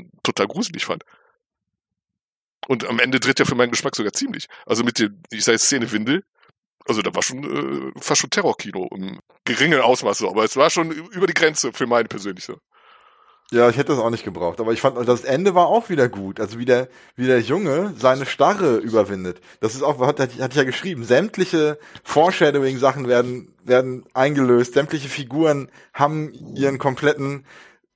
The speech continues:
Speaker 2: kompletten Bogen und so, das ist alles richtig gut.
Speaker 1: Aber dieses Ende hättest du nicht gemacht, wenn, wenn die einfach nur krank gewesen wären, so.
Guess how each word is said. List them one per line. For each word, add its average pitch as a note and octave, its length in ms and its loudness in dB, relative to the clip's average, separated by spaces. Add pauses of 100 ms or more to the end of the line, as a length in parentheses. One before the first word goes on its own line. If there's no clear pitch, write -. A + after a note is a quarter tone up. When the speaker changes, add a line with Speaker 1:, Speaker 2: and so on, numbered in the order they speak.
Speaker 2:
kompletten C#3 440 2
Bogen C#3+ 300 4
und B2+ 140 -4
so, C3+ 60 -2
das A#2+ 80 -4
ist - 40 -10
alles D3 380 -2
richtig - 340 0
gut. G3+ 380 -2 (400)
Speaker 1:
Aber B2+ 180 2
dieses C3+ 240 -4
Ende D3+ 180 0
hättest D3 180 0
du D3 40 -6
nicht C3+ 120 -2
gemacht, C3+ 280 0 (160)
wenn, C3 300 -6
wenn C#3 160 -4
die B2+ 100 -8 (100)
einfach C#3 180 -6
nur A2+ 80 -6
krank C3+ 200 -4
gewesen F#2+ 300 -12
wären, F2+ 160 -10
so. G2 100 -18